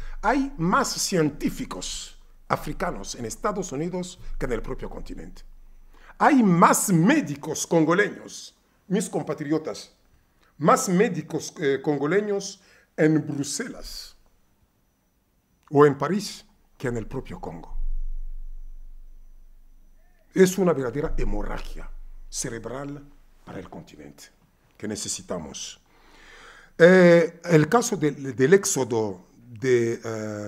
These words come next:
del personal sanitario es muy llamativo. Como les he dicho, muchos médicos, muchos enfermeros, eh, que costaron muchísimo a las arcas públicas, hoy están trabajando para los países del norte,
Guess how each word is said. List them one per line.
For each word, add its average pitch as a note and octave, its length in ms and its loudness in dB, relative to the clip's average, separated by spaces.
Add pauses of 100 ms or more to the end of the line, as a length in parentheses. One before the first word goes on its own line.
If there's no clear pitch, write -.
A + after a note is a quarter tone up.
del A#2+ 160 0
personal C3 460 -6
sanitario F#2 800 -10
es - 200 -12
muy G#2 200 -10
llamativo. C2+ 480 -16 (920)
Como C3+ 160 -8
les A2+ 160 -6
he C#3 80 -2
dicho, C3 460 -6 (380)
muchos F3 380 4
médicos, C#3+ 560 -2
muchos C#3+ 380 -2
enfermeros, A2+ 800 -8 (720)
eh, A#2+ 240 -6
que C3+ 120 -4
costaron A2 760 -6 (720)
muchísimo A3 840 -6
a B2 100 -10
las B2 240 -6
arcas D3+ 320 -4
públicas, - 600 -14 (1300)
hoy D#3+ 300 2
están C3+ 320 -8
trabajando A2 540 -12
para F#2 180 -16
los F2 160 -16
países G2 360 -18
del D#2+ 180 -20
norte, - 260 -20